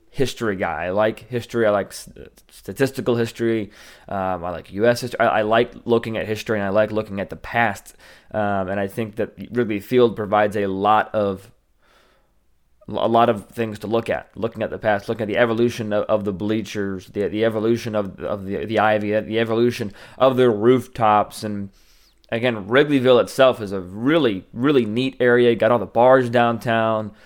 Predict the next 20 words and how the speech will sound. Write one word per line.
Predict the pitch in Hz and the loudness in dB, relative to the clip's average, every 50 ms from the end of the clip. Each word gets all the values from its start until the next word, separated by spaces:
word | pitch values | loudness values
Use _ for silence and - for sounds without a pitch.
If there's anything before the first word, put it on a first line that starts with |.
| - _ _ | -20 _ _
not | - 117 104 95 | 0 0 0 2
downtown, | 98 101 95 101 101 | 0 -2 -2 -4 -4
you | 101 | 0
got | 110 117 110 | 2 4 4
all | 110 | 4
the | 98 95 | 2 0
bars | 92 95 120 127 127 131 127 120 113 110 | 2 4 6 8 8 6 6 2 2 2
there. | 120 120 120 | 2 2 2
You've | 117 110 101 | 0 -2 -2
got | 95 104 90 - - | -4 -6 -6 -6 -10
the | - 69 62 55 - 90 98 - | -16 -16 -14 -14 -16 -18 -20 -12
multiple | - 110 110 107 - 98 85 90 | -6 -2 -2 -2 -2 -4 -12 -8
Cubs | - - 135 139 135 120 | 0 4 4 4 4 2
shops. | - - 127 120 120 120 101 - - | 2 4 4 6 6 4 2 -2 -12
There's | - 98 92 92 | -10 -10 -8 -8
a | 87 | -10
hotel | 90 90 - - 139 131 139 135 123 | -10 -12 -8 0 2 4 4 6 4
there | 123 123 120 | 4 2 2
now. | 113 107 113 113 113 110 107 95 - - - - - - _ _ _ _ - - _ _ _ - | 2 2 2 4 4 2 0 -2 -6 -14 -20 -20 -20 -20 _ _ _ _ -20 -20 _ _ _ 2
Wrigleyville | 131 143 147 123 123 113 104 98 120 123 120 117 110 95 82 - | 4 4 4 4 0 -4 -2 4 4 6 6 6 4 4 2 -4